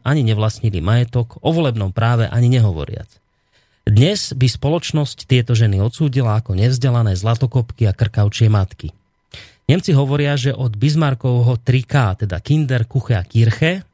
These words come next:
čo môžeme preložiť ako deti, kuchyňa a kostol, sme sa dnes posunuli ku Kinder, kariére, kozmetik. Dnešná žena má byť dobrá matka, spoluživiteľka, pokiaľ možno v práci úspešná a k tomu vždy pekná a upravená.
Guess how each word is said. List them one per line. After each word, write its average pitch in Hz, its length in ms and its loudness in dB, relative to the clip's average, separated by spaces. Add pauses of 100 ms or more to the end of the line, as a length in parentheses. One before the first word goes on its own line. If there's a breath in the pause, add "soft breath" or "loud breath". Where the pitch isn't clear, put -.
(160)
čo - 80 -4
môžeme 107 320 2
preložiť 101 480 -2
ako 92 160 -6
deti, 110 560 2 (240 soft breath)
kuchyňa 107 480 2
a - 80 -14
kostol, 127 400 -2
sme 117 160 2
sa 113 160 -2
dnes 98 240 -4
posunuli 120 480 0
ku 104 160 -8
Kinder, 143 560 -2
kariére, 120 560 0
kozmetik. 113 640 -2 (720)
Dnešná 160 400 2
žena 143 320 0
má 127 160 0
byť 92 160 -8
dobrá 110 320 0
matka, 123 400 -2
spoluživiteľka, 113 960 0
pokiaľ 127 320 0
možno 120 400 2
v 110 80 -6
práci 113 400 0
úspešná 120 640 0
a 104 80 0
k - 80 -10
tomu 226 240 -2
vždy 123 240 0
pekná 113 480 2
a 98 80 0
upravená. 90 640 -2